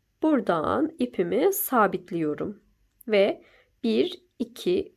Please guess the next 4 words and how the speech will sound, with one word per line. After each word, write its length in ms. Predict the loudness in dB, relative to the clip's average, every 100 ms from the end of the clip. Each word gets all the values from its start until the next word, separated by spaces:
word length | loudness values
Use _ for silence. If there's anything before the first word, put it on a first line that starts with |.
| -6
üç, 480 | -6 -6 -12 -16 -20 _ _ _
dört, 520 | -2 0 -2 -4 -10 -12 -4
beş, 460 | -2 -2 -4 -8 -6
altı, 500 | -2 -2 -2 -6 -6